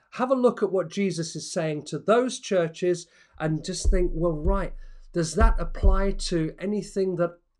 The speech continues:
I need to put right in my life?" Are there things there that, that, that speak to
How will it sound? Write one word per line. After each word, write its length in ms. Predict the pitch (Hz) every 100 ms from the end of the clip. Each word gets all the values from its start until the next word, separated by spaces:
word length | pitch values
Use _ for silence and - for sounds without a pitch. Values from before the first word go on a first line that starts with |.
| _ -
I 220 | 196 208
need 260 | 175 160 -
to 140 | 156
put 320 | - - 220 156
right 340 | 165 160 160
in 180 | 160 151
my 220 | 180 180
life?" 420 | 156 135 127 - _ - -
Are 140 | 180
there 100 | 175
things 440 | 165 185 185 170
there 260 | 165 151 147
that, 180 | 147 -
that, 180 | 151 - _ _ _
that 240 | 175 165 -
speak 400 | - 185 170 -
to 300 | - 160